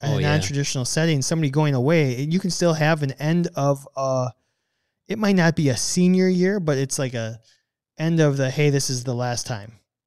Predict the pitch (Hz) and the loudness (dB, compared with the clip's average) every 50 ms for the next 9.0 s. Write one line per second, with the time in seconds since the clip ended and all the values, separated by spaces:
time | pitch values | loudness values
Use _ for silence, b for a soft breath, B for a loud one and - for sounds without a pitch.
0 | _ _ _ _ - 143 - - 127 139 143 - - - 156 151 156 - 117 117 | _ _ _ _ -10 -8 -6 0 0 0 0 0 -2 -4 -2 -4 -4 -4 -4 2
1 | 135 156 143 - - - - - 139 143 139 127 110 104 90 95 92 92 92 90 | 2 4 4 2 0 -4 -4 -2 0 0 2 2 0 0 0 0 0 0 -2 -2
2 | - 98 92 87 - 101 101 98 104 98 92 87 85 85 - - _ _ _ _ | -4 -6 -8 -8 -8 -8 -6 -6 -4 -4 -4 -4 -6 -8 -12 -14 _ _ _ _
3 | _ _ _ _ _ _ _ _ _ _ _ _ _ _ _ _ - - 101 98 | _ _ _ _ _ _ _ _ _ _ _ _ _ _ _ _ -8 -6 -6 -6
4 | 95 73 62 - _ _ _ - 285 175 - - 90 92 101 - - 180 180 214 | -6 -8 -14 -18 _ _ _ -2 0 0 0 -2 -6 -10 -10 -8 0 2 2 4
5 | 233 233 185 160 180 175 - - 180 170 - - 202 196 190 180 170 - 180 160 | 4 2 2 2 2 2 4 4 2 2 2 2 0 2 2 2 2 2 0 2
6 | 151 160 185 233 233 - - - 147 135 139 143 151 156 165 - 175 156 - 180 | 2 2 2 0 0 -4 -6 -2 0 0 0 2 0 -2 -2 -2 -2 0 0 0
7 | 170 170 165 165 170 170 170 160 165 160 156 160 156 - _ _ _ _ _ _ | 2 2 2 4 4 4 4 4 2 0 0 -2 -4 -8 _ _ _ _ _ _
8 | _ _ _ _ - 170 175 175 170 165 165 156 156 156 147 135 - - - | _ _ _ _ -2 0 2 2 4 4 4 4 4 2 2 -2 -6 -14 -18